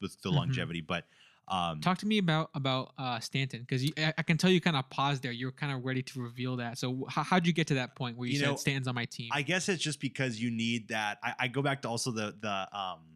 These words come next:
Speaker 1: the clutch hit in, uh, in Iowa in, uh, the corn, the
Speaker 2: Oh,
Speaker 1: cornfield where he did
Speaker 2: yes.
Speaker 1: have that very clutch home run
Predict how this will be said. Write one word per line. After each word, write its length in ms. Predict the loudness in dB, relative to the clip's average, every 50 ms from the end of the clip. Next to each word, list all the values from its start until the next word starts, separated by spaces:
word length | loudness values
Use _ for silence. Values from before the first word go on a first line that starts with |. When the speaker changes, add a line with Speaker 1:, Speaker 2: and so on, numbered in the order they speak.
| -20 _ -14 -14 -14 _ _ _ _ -6
Speaker 1:
the 100 | -6 -4
clutch 380 | -2 0 0 0 0 0 0 0
hit 180 | 0 -2 -2 -4
in, 340 | -4 -4 -2 -2 -4 -4 -4
uh, 380 | -4 -4 -4 -4 -6 -8 -10 -14 -20 _ _ _ _ _ _ _ _ _ _ _
in 480 | -14 -12 -10 -10 -10 -10 -10 -12 -12 -14 -18 _ _ _ _ -4
Iowa 500 | -2 0 0 0 0 0 0 -2 -2 -6 -10 -8
in, 280 | -6 -4 -4 -4 -4 -4
uh, 180 | -4 -4 -4 -4
the 160 | -6 -6 -6
corn, 420 | -6 -4 0 2 4 4 4 4 4
the 80 | 2
Speaker 2:
Oh, 60 | 0
Speaker 1:
cornfield 480 | 0 0 -2 -2 -4 -2 -2 -2 0 0
where 120 | 0 0
he 80 | 0 0
did 80 | 2 0 0
Speaker 2:
yes. 20 | 0
Speaker 1:
have 180 | 0 0 0 0
that 160 | -2 -4 -4
very 260 | -2 0 0 0 0
clutch 400 | -2 -4 -4 -2 0 0 0 -2 -4
home 280 | -4 -4 -2 -2 0 -2
run 260 | -2 0 -2 -4 -6